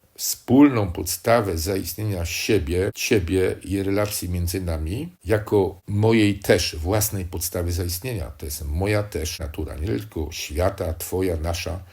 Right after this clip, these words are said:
ale moja. I jak ja to znam, to nie znaczy, że ty ją musisz znać, że świat ją zna.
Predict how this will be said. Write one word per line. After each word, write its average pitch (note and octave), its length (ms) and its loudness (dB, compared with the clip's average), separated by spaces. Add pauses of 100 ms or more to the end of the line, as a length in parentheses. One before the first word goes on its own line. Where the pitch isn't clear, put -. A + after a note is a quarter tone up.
(160)
ale D2 240 -6
moja. A2 500 0 (460)
I F#2 140 0
jak F#2 240 0
ja G#2 100 4
to F2 260 -4
znam, F2 440 -2
to - 100 -4
nie A2 140 -4
znaczy, E2+ 320 -6
że E2+ 140 -2
ty G2 180 0
ją F2+ 140 2
musisz F2+ 280 -4
znać, F2 380 -4
że E2 240 -8
świat E2+ 400 -4
ją E2 120 -6
zna. E2+ 380 -6